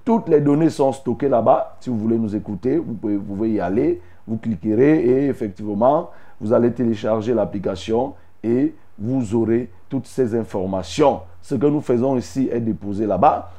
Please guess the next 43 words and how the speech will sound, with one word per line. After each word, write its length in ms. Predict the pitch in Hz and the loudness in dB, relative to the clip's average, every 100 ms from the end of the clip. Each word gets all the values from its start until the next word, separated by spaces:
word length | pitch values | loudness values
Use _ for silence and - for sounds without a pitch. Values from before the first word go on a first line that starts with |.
| - | 0
Et 100 | 147 | 4
même 160 | 170 180 | 4 4
ce 140 | - | 2
qui 120 | 120 143 | 2 4
a 60 | |
été 180 | 123 127 | 4 0
fait 140 | 127 | 0
l'année 240 | 104 95 110 | -2 -2 -2
dernière, 480 | 107 101 131 151 110 | -2 2 2 2 -2
tu 100 | 98 | -10
pourras 440 | 98 95 107 - - - | -4 0 0 0 -12 -12
t'y 140 | - 123 | -2 0
retrouver, 580 | 117 104 107 127 151 - - | 0 -2 4 4 4 -4 -16
tu 100 | - | -10
pourras 380 | 120 123 123 - | 0 4 4 4
retrouver 720 | 104 104 143 117 123 123 143 - | -4 2 2 2 0 0 -2 -4
toutes 160 | 113 | -8
ces 220 | 117 104 101 | -4 -4 -4
informations. 560 | 95 87 87 87 - - - - | -6 -8 -8 -8 -12 -14 -20 -10
Tu 100 | - | -2
peux 100 | 285 | 4
aussi 280 | 262 240 233 | 4 4 2
nous 80 | 220 | 0
suivre 280 | 190 220 185 | 0 2 4
au 80 | 196 | 6
travers 440 | 165 160 180 160 | 6 8 8 8
de 140 | 147 | 4
w 380 | 135 156 147 147 | 2 2 4 4
w 0 | |
w 480 | 135 131 123 131 - - - | 2 0 0 0 -2 -8 -8
vérité 540 | 101 156 143 135 135 | 2 6 6 4 0
t 200 | - 156 | 0 -2
v 160 | 151 151 | 0 -2
point 300 | 143 147 143 | 2 0 4
com. 360 | 170 175 107 78 - - | 6 6 4 -6 -14 -14
Parce 200 | - 98 | -12 -6
qu'il 120 | 131 | -4
faut 160 | 117 131 | 0 0
le 100 | 123 | 2
dire 380 | 113 170 180 147 | 2 2 2 2
que 100 | 127 | 0
nous 320 | 117 120 113 | 2 0 0
émettons 480 | 110 110 147 139 | 0 2 2 2